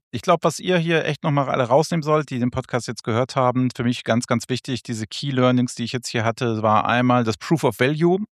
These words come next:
ne? Das ist eine ganz, ganz wichtige Sache. Überprüft nicht mehr, kann Board das? Das ist albern.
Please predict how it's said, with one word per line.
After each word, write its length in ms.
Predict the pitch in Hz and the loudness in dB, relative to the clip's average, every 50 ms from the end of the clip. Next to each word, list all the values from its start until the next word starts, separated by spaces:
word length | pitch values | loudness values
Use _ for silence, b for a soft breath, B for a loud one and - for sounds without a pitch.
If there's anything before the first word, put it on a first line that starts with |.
| _ | _
ne? 320 | - 117 123 147 165 175 - - _ _ _ | 0 2 4 4 4 2 0 -4 _ _ _
Das 200 | - 120 117 - | -2 0 0 0
ist 200 | 113 120 - - | -2 -4 -2 0
eine 80 | 131 117 | 0 2
ganz, 220 | 120 120 135 - | 2 0 0 0
ganz 180 | - 135 - - | -2 -4 -4 -4
wichtige 160 | 139 131 123 | -6 -4 -2
Sache. 300 | 120 135 127 - 135 123 B B B B B B | 0 0 0 0 0 -2 B B B B B B
Überprüft 640 | - 123 131 127 - - - 143 139 - - - | 2 2 2 2 0 -2 -4 -4 -4 -4 -2 0
nicht 220 | 127 123 - - - | 0 0 0 0 0
mehr, 200 | 120 110 107 101 | 0 0 0 -2
kann 460 | - - - 117 127 127 107 92 98 | -2 -4 -4 -2 -2 -2 -2 -2 -2
Board 300 | 104 98 87 85 90 - _ | -2 0 0 0 -2 -2 _
das? 320 | - 90 87 - - - - _ _ _ - | -2 -2 -2 -2 -6 -12 -16 _ _ _ -8
Das 160 | 101 - - | -6 -6 -4
ist 140 | 120 - - | -4 -4 -2
albern. 420 | - 101 107 113 110 101 90 87 | -2 0 0 2 2 2 0 0